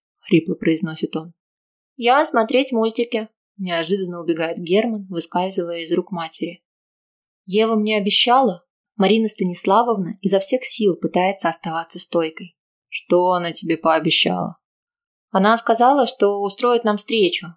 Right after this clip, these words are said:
и что мы... и что ты выслушаешь меня». Потом к ее предложению добавилось совместное празднование Нового года.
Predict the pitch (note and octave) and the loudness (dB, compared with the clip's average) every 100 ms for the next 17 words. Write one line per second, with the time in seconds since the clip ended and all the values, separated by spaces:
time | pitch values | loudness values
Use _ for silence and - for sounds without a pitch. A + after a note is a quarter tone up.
0 | _ G3+ F#3+ G#3 G3+ G#3 A#3 - _ - | _ -8 -2 0 2 0 -2 -8 _ -4
1 | F#3+ A#3 G#3 - B3 A#3+ A#3 G3+ G#3 F3 | -2 2 0 2 0 -2 -2 -2 -2 -4
2 | - E3+ - F3 E3 F3 _ _ _ _ | -6 -6 -6 -6 -8 -10 _ _ _ _
3 | _ _ - A3+ B3+ B3 A#3+ _ _ - | _ _ -2 2 4 2 -4 _ _ -4
4 | F#3+ G3 - F3+ F3 G3 G#3 G3 E3+ F3+ | 0 0 0 2 2 2 2 2 2 2
5 | F#3 F#3 F3 - F3 F3+ G3 E3+ - F3+ | 0 -2 -2 0 0 -2 -4 -2 2 2
6 | F#3 F3 E3+ E3+ F3 E3+ E3+ E3+ E3 F#3 | 0 -6 -6 -4 -4 -6 -10 -8 -8 -10